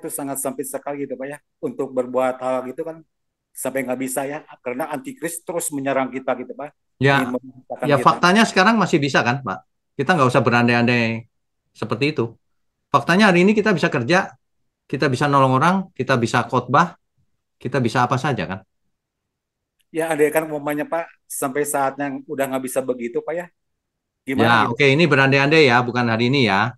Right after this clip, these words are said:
Speaker 1: <laughs>
Speaker 2: Kalau berandai-andai ya jawabnya ya terserah juga. Hari itu tetap aja iman kita, ya usah nggak bisa, ya sudah kita nggak salah.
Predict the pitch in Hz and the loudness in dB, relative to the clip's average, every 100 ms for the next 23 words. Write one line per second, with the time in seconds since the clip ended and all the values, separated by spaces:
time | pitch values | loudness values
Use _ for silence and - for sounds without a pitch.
0 | _ _ _ - 143 - - _ - _ | _ _ _ -6 -6 -6 -18 _ -20 _
1 | _ _ - 135 139 151 156 160 160 214 | _ _ -2 0 4 2 4 2 4 6
2 | 202 156 147 139 131 - 127 127 165 208 | 6 8 6 4 0 0 0 2 -2 0
3 | 170 123 110 113 117 110 101 131 196 160 | 0 -2 -4 -6 0 0 2 2 2 2
4 | 165 - _ _ _ _ _ 135 156 160 | 0 -6 _ _ _ _ _ 2 2 4
5 | 240 214 - 190 185 196 226 240 185 165 | 2 0 -4 0 4 4 6 4 6 4
6 | 160 165 175 147 123 110 127 123 117 147 | 2 2 2 2 0 0 0 0 0 2
7 | 180 127 202 143 151 151 107 151 151 | 2 2 0 -2 -2 0 0 0 0